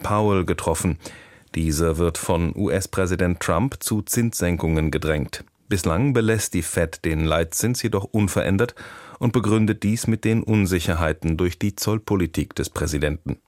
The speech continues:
Trump beschimpfte Powell deshalb unter anderem als Schwachkopf und drohte ihm mit Entlassung.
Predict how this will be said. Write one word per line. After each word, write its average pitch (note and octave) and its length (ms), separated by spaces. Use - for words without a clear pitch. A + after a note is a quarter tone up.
Trump E2 440
beschimpfte G#2 500
Powell F#2 360
deshalb G2 460
unter E2+ 260
anderem D#2+ 460
als - 380
Schwachkopf - 640
und A#2+ 180
drohte G2 300
ihm D#2+ 340
mit C#2+ 200
Entlassung. E2+ 500